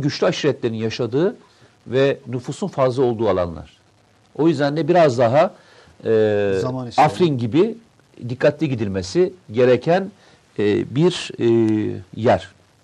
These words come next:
Speaker 1: Onu söyleyeyim. Ama iki tane şeyi bekleyin. Birincisi bul ve yok et. İkincisi bul ve getir.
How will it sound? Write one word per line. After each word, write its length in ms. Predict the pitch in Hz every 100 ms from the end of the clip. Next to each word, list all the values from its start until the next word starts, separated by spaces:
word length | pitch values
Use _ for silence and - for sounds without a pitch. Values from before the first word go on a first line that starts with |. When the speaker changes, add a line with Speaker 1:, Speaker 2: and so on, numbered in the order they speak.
| _ -
Speaker 1:
Onu 120 | 127
söyleyeyim. 300 | - 107 110
Ama 240 | 143 135 - - - _
iki 200 | - 277
tane 260 | 233 170 156
şeyi 240 | 143 190
bekleyin. 380 | 170 143 143 92 - _ _ _ _ _ _ _ _ _ _ _ _ 143
Birincisi 460 | 151 127 - 104
bul 200 | 143 151
ve 40 | 131
yok 200 | 143 220
et. 120 | 214 _ _ _ _ _ -
İkincisi 440 | 135 139 110 165
bul 160 | 147 123
ve 80 | 127
getir. 440 | 110 - -